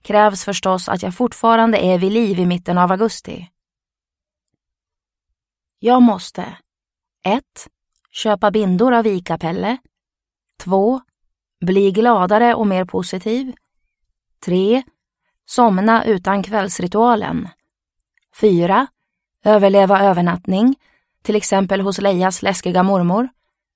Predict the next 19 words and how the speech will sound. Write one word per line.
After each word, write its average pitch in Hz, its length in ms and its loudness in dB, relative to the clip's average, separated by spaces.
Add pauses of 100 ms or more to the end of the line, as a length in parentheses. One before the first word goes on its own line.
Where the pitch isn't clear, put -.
(520)
Fem. 226 420 4 (640)
Dricka 247 500 0
något 196 420 2
som 190 180 -2
någon 196 240 2
annan, 190 460 0 (380)
typ 196 300 -2
Lejas 185 340 2
mormor, 202 480 -2 (260)
hällt 190 240 -2
upp 240 200 0
när 190 120 0
jag 185 200 2
inte 180 160 -4
ser 202 160 -4
på. - 360 -6 (1000)
Sex. - 360 -2 (720)
Skriva 180 680 0
D-ordet. 185 1000 -2